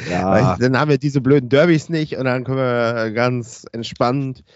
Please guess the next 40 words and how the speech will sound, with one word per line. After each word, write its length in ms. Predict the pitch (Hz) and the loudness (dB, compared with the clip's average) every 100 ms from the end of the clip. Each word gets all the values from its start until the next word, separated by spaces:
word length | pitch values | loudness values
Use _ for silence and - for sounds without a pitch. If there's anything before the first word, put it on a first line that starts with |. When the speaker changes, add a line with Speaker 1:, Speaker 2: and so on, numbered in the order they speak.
| _ _ _ _ _ | _ _ _ _ _
Speaker 2:
weitermachen 800 | 120 180 170 135 135 123 139 127 | 0 2 2 2 0 -2 -6 -6
und 400 | - 117 117 104 | -6 -4 -4 -2
dann, 440 | 107 104 101 95 - | -2 0 -6 -10 -14
äh, 500 | 82 90 90 85 67 | -8 -6 -4 -6 -6
werden 160 | 98 98 | -4 -2
wir 80 | 90 | 0
dann 220 | 87 87 | -2 -2
mit 420 | 85 - - _ _ _ _ _ | -4 -8 -20 _ _ _ _ _
zwanzig 380 | 107 101 110 - | -6 -4 -8 -8
Punkten 280 | 110 101 | -6 -6
Abstand 540 | 85 101 - 101 101 98 | -10 -10 -6 -4 -4 -4
so 300 | 98 90 92 | -4 -2 -4
als 200 | 98 - | -8 -6
Bayern 400 | 92 101 92 92 | -2 0 0 0
der 320 | 92 87 87 - _ _ _ _ _ _ | -2 -2 -4 -10 _ _ _ _ _ _
zweiten 340 | - 98 - | -4 -2 -2
Liga 280 | 101 107 101 | -2 2 2
dann 180 | 90 90 | 2 2
doch 180 | 98 101 | 0 2
nochmal, 580 | 87 90 87 87 90 - | 0 2 2 2 0 -2
ähm, 440 | 82 80 76 80 _ _ _ _ - | -6 -4 -6 -10 _ _ _ _ 0
hochgehen. 500 | 92 87 80 62 64 _ _ _ _ _ _ - - | 0 2 -4 -4 -10 _ _ _ _ _ _ -20 -6
Speaker 1:
Ja, 140 | 92 | -2
also 320 | 92 104 120 | 0 2 4
Speaker 2:
Und 60 | - | 2
Speaker 1:
ich 60 | 139 | 4
denke 200 | 160 170 | 4 4
Speaker 2:
ihr 80 | |
Speaker 1:
auf 80 | 160 | 4
jeden 160 | 151 156 | 0 0
Fall, 240 | 151 139 | 0 2
dass, 180 | 139 135 | 0 -2
dass 240 | 127 123 | -6 -4
es 240 | 131 98 85 | -6 -6 -8
Speaker 2:
Ja. 60 | |
Speaker 1:
ein, 200 | 123 120 | -10 -10
äh, 200 | 107 113 | -2 -2
Herzschlagfinale 960 | 98 127 147 - 143 139 139 139 135 123 | 0 -2 -2 -2 -2 -2 -6 -4 -4 -4
wird 200 | 127 131 | -6 -4
irgendwie. 580 | 98 123 117 120 131 | -6 -6 -8 -6 -8